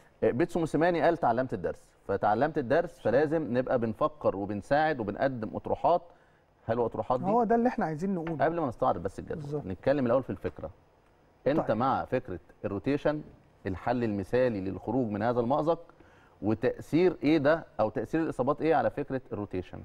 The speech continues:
Speaker 2: بص، ده اللي أنا عايز أقوله، عشان كده وأنا بقول لك ه-، هاجي لنقط معينة ومباريات معينة، دي اللي أنا شايف إن الروتيشن لازم توصل للذروة فيه. بس هقول لك حاجة، أنت مش هينفع تعدي أصلًا المرحلة دي من غير الروتيشن.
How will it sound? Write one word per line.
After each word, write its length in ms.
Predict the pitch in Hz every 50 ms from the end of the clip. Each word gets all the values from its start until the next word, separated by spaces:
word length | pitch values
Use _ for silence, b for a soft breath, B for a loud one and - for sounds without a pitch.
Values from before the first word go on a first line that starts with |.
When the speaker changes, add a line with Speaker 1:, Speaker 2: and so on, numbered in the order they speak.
| - _ -
Speaker 2:
بص، 340 | 185 180 - - - - -
ده 160 | 175 180 208
اللي 140 | 226 220 226
أنا 100 | 226 220
عايز 200 | 220 226 220 190
أقوله، 380 | 180 - 220 240 240 262 247 -
عشان 320 | - 170 - - 185 175
كده 380 | - - 226 233 214 233 220 175
وأنا 220 | 175 196 220 226
بقول 320 | 202 175 175 208 226 240 240
لك 280 | 240 - - - - - -
ه-، 440 | - - - - - - - - -
هاجي 160 | 220 208 226
لنقط 300 | 208 202 214 233 220 196 -
معينة 280 | 196 180 202 226 220 208
ومباريات 400 | 190 180 170 180 175 202 220 -
معينة، 380 | 220 190 175 185 220 240 247 233
دي 140 | - 175 190
اللي 160 | 240 233 233
أنا 100 | 247 240
شايف 440 | 220 - - 240 254 254 247 - -
إن 180 | - 185 180 185
الروتيشن 600 | 185 170 175 175 - 240 254 226 - 254 233 220 - -
لازم 300 | 180 196 226 233 240 208
توصل 340 | - 240 220 - 220 202 180
للذروة 420 | 170 160 151 165 190 196 185 156
فيه. 240 | - - - - 127 - B B B B B B B B B -
بس 120 | - -
هقول 260 | - 240 262 269 262
لك 120 | 233 - -
حاجة، 220 | - - 127 120 - - _ -
أنت 220 | 254 254 226 -
مش 260 | 233 226 269 269 - -
هينفع 480 | - 196 208 240 254 226 - 214 180 170
تعدي 460 | - 185 147 160 233 220 190 165 208
أصلًا 380 | 202 233 247 - - 233 196
المرحلة 420 | 185 180 175 175 160 - - 226 226
دي 120 | 202 220
من 100 | 220 208 180
غير 180 | 165 180 175
الروتيشن. 420 | 156 - - - - - - -